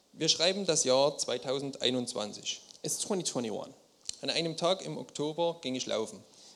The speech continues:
Speaker 2: I went running, uh, in an October day.
Speaker 1: Ich hatte das Bedürfnis, beim Laufen die Arme auszubreiten und in Gottes Arme zu laufen.
Speaker 2: And I felt the need to just open my arms and run into God's arms.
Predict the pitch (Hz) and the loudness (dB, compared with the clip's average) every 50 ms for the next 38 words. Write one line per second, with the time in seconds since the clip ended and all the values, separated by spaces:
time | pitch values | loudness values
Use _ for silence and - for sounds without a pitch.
0 | - - - 131 135 135 139 139 131 - 135 147 147 139 127 127 139 139 139 143 | -14 -4 -2 0 2 2 2 2 0 0 0 0 0 -2 -2 -2 -2 0 0 0
1 | 143 147 151 156 151 - - 123 123 123 123 120 120 127 117 120 117 107 101 - | -2 -2 -4 -4 -6 -6 -6 -4 -2 -2 -2 0 -2 -2 -4 -4 -4 -6 -6 -8
2 | - - - 143 139 131 135 131 135 127 127 131 127 135 - - - - _ _ | -8 -4 0 0 2 2 2 2 0 0 0 -2 -4 -8 -12 -18 -20 -20 _ _
3 | _ - - - - - - - _ _ _ _ _ _ _ _ _ _ _ _ | _ -14 -14 -14 -14 -14 -20 -20 _ _ _ _ _ _ _ _ _ _ _ _
4 | _ _ _ _ _ _ - 160 160 156 - 160 156 165 165 156 151 151 156 - | _ _ _ _ _ _ -6 0 4 4 6 6 6 4 6 4 4 4 2 0
5 | 147 156 160 175 170 180 185 190 190 190 - - - - - 120 120 117 107 107 | -2 2 2 2 2 2 0 0 0 0 -2 -4 -6 -4 -2 -2 -2 0 2 0
6 | 127 127 156 143 - - - 113 127 143 - - 143 143 - - - - - 139 | 0 0 -2 -6 -4 0 0 0 0 0 -2 -2 -4 -4 -4 -8 -10 -6 -4 -2
7 | 147 160 175 175 165 - - 143 156 165 160 - 143 139 156 - - 139 160 175 | -2 -2 -4 -8 -12 -10 -10 -8 -8 -8 -6 -6 -6 -4 -4 -6 -4 -2 -2 -2
8 | 165 156 - 113 107 98 98 101 - 117 107 - - - 151 170 165 - - 220 | -2 -4 -4 -4 -2 -2 -2 -4 -6 -10 -16 -18 -14 -10 -8 -8 -8 -4 -2 -2
9 | 214 208 190 175 165 165 156 156 - 147 135 - - 156 147 - - - - 147 | -2 0 0 0 0 -2 -2 -4 -6 -6 -4 -4 -4 -2 -2 -4 -6 -4 -4 -4
10 | 147 - - 143 139 135 127 123 131 127 127 123 120 120 123 123 127 127 120 - | -4 -4 -6 -8 -6 -6 -4 -4 -4 -4 -4 -4 -6 -4 -4 -4 -4 -4 -4 -6
11 | 139 143 135 - - 123 - 127 117 113 - - - 120 113 110 110 113 - - | -6 -6 -4 -4 -6 -4 -6 -6 -4 -4 -4 -6 -6 -6 -10 -10 -12 -10 -8 -10
12 | - - | -10 -10